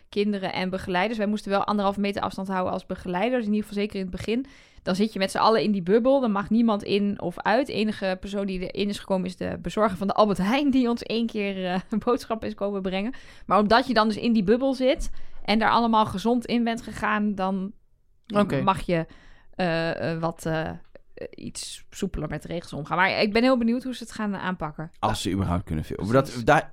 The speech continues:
Speaker 3: is nu allemaal niet in de hand, want dit is eerder al opgenomen.
Speaker 2: Nee, was allemaal naar aanleiding van een berichtje van Tom via Instagram. Dat is trouwens... at trust nobody.
Speaker 3: Cast.
Speaker 1: Cast.
Speaker 2: Cast.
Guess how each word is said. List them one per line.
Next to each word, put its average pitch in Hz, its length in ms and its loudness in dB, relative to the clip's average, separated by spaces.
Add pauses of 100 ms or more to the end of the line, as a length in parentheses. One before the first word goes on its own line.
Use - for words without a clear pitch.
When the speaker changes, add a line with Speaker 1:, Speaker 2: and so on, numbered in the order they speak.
(140)
Speaker 3:
is 143 220 0
nu 180 60 4
allemaal 214 180 4
niet 180 100 2
in 156 40 2
de 156 60 2
hand, 175 180 2
want 143 160 -4
dit 135 140 -2
is 127 160 -8
eerder 110 240 0
al 87 80 0
opgenomen. - 400 -10
Speaker 2:
Nee, - 100 -16
was 196 260 2
allemaal 226 280 4
naar 196 120 4
aanleiding 175 340 2
van 165 100 -2
een 156 60 0
berichtje 151 280 -4
van 135 200 -4
Tom 175 260 4
via 151 260 2
Instagram. 151 560 4
Dat 143 140 0
is 139 100 -2
trouwens... 131 440 -4
at - 320 0 (300)
trust 190 300 4
nobody. 165 600 2 (340)
Speaker 3:
Cast. 98 500 2
Speaker 1:
Cast. - 160 2
Speaker 2:
Cast. - 580 2